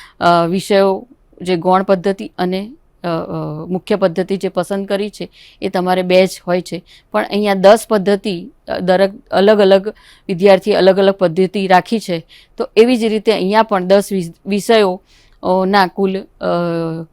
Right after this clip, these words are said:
ચૌદ, અ, સ-, અરે સોરી, સ-, સોળ, અ, કાઉન્સેલિંગ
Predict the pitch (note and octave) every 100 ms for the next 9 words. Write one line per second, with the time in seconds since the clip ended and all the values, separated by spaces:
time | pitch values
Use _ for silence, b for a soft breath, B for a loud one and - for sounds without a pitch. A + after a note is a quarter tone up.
0 | _ _ _ _ - - - G#3 G#3+ G#3+
1 | A#3 C4 _ - F3+ D#3+ - F#3+ F#3+ G3+
2 | F3+ E3 - - F#3+ E3+ E3 E3 - A3+
3 | B3+ C4 _ b b b - F3 E3 E3
4 | - - _ _ _ _ - G3+ F#3+ A3
5 | F#3+ F3